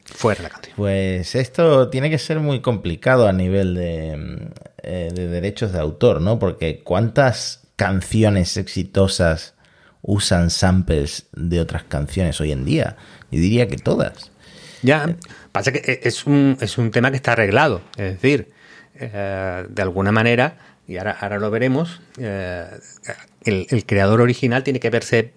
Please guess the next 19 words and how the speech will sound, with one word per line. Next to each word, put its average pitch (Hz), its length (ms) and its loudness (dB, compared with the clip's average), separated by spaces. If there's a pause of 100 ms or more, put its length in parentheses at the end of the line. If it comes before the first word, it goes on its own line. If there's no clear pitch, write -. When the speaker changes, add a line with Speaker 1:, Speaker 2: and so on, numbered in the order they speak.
(140)
Speaker 1:
beneficiado, 123 720 2
o 107 80 2
al 92 80 -2
menos 101 300 0
el 104 80 0
propietario - 480 -6
de 110 40 0
los 104 140 -4
derechos 107 380 -2
de 113 60 0
la 107 60 -2
canción, 101 380 -6 (560)
eh, 101 360 -2
original, 117 440 0
pero, 113 240 2 (500)
eh, - 220 -10 (140)
digamos 175 260 0
que 185 100 0
este, 175 340 0